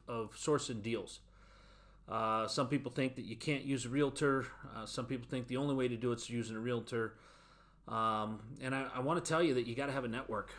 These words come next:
Um, you know, I work with a bunch of wholesalers, of flippers, um, realtors. You know, we've been in the industry for a long time, and, and you just, you have a network of people that you're working with. So you're working with a lot of people,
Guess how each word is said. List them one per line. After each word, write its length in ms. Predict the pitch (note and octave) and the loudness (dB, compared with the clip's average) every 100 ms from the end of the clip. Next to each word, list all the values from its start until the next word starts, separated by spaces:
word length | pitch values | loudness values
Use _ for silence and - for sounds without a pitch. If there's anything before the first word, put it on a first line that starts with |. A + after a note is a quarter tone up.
| - C3 B2 | -12 -10 -4
Um, 600 | A2+ A2+ A2+ A2 A2+ A#2 | 0 2 2 0 -4 -6
you 140 | B2 | -4
know, 180 | A#2 A#2 | 0 0
I 120 | A#2+ | 0
work 280 | B2 B2+ B2+ | 2 2 2
with 120 | B2 | -2
a 20 | A2+ | -2
bunch 220 | A#2+ A#2+ | -4 -2
of 80 | G#2+ | 0
wholesalers, 680 | B2+ B2 B2 B2 B2+ A#2+ | 0 2 2 2 0 -2
of 120 | A2+ - | -6 -4
flippers, 760 | B2+ B2+ B2+ B2+ - - - - | -4 0 0 0 -2 -6 -8 -8
um, 500 | A2 G#2+ G#2 G#2 G2+ - - - - - | -6 -6 -6 -8 -10 -14 -20 -20 -18 0
realtors. 840 | C3 C#3 C3 C#3 C3 B2 - - | 6 6 4 4 4 2 -4 -6
You 100 | B2 | -6
know, 80 | A#2 | -4
we've 180 | A2+ A2+ | -4 -4
been 120 | B2 | -2
in 100 | A#2+ | 0
the 120 | A#2 | 0
industry 380 | A#2+ A#2 - B2+ | 0 -2 -4 -6
for 160 | A#2+ A#2 | -4 -4
a 40 | |
long 240 | A#2 A#2+ A#2 | -2 -2 -2
time, 340 | E3+ F3 B2+ | -4 -2 -2
and, 140 | A#2+ A#2+ | -2 -2
and 160 | A#2+ | -2
you 80 | A#2 | -2
just, 320 | A2+ D3 - - | -2 -4 -6 -8
you 160 | B2+ A#2 | -6 -4
have 320 | C#3+ C#3+ B2+ | -2 -2 0
a 60 | A2+ | -2
network 380 | C#3+ D#3 C3 | -2 -2 -4
of 80 | - | -6
people 280 | - F#3 B2 | -8 -8 -8
that 80 | - | -6
you're 100 | A2 | 0
working 280 | F3 - B2 | 0 0 -6
with. 200 | G#2 - - - - - - | -6 -10 -20 -20 -20 -20 -2
So 120 | - | 4
you're 140 | D#3+ D3 | 6 6
working 320 | F#3+ G#3+ F3+ | 6 4 0
with 140 | C3 | 0
a 40 | B2 | 0
lot 220 | C3 C3 | 0 -2
of 80 | - | -4
people, 420 | E3+ D#3+ A#2 | -4 -2 -4